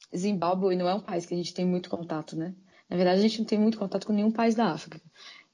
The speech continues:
Então, assim, eu acho que a parte cultural é, é muito legal. Os nomes, a, a comida, os instrumentos, as, a forma de tratamento que eles têm lá, é, é muito legal, assim. Eu,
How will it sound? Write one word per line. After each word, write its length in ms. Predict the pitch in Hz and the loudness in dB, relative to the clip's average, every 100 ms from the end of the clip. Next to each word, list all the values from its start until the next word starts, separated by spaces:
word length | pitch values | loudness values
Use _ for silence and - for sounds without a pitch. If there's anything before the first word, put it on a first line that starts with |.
| _ _ _ _ _ | _ _ _ _ _
Então, 460 | 180 180 180 180 202 | 0 2 2 2 2
assim, 580 | 190 202 185 170 - - | 2 2 4 2 0 -2
eu 80 | 175 | 0
acho 200 | 180 - | 0 0
que 60 | |
a 60 | 185 | -2
parte 260 | 185 185 - | -2 -6 -4
cultural 640 | 214 208 202 175 196 190 | -4 0 2 2 2 0
é, 340 | - 170 165 - _ - - _ | -2 -2 -2 -6 _ -20 -20 _
é 100 | 196 | 0
muito 380 | 208 208 220 214 | 0 0 -2 0
legal. 320 | 175 165 156 _ _ _ | 0 -2 -4 _ _ _
Os 160 | 196 190 | -6 0
nomes, 500 | 185 180 170 160 - - | 4 4 2 -2 -4 -12
a, 140 | - - | -12 -8
a 100 | - | -8
comida, 840 | 175 - 185 175 165 160 156 147 - | -2 0 2 2 2 2 2 0 -4
os 180 | 165 165 | -4 -4
instrumentos, 840 | 165 185 180 170 170 165 151 - - | -4 0 2 4 2 0 -2 -4 -4
as, 500 | 160 165 185 - - _ - - | 0 2 0 -4 -18 _ -16 -6
a 100 | 175 | -6
forma 360 | 175 190 196 196 | -2 0 0 0
de 160 | 196 | 0
tratamento 680 | 196 185 190 196 190 180 185 | 0 -2 -2 -4 -2 -2 -2
que 100 | 180 | -2
eles 200 | 175 170 | -4 -2
têm 200 | - 165 | -2 0
lá, 320 | 165 165 - - | 0 -4 -6 -10
é, 320 | - - 185 | -12 0 4
é 40 | |
muito 240 | 196 220 247 | 6 6 4
legal, 200 | 196 165 | 2 2
assim. 200 | - - - - - - - _ _ - | -2 -8 -10 -18 -18 -20 -20 _ _ 0
Eu, 240 | 226 | 0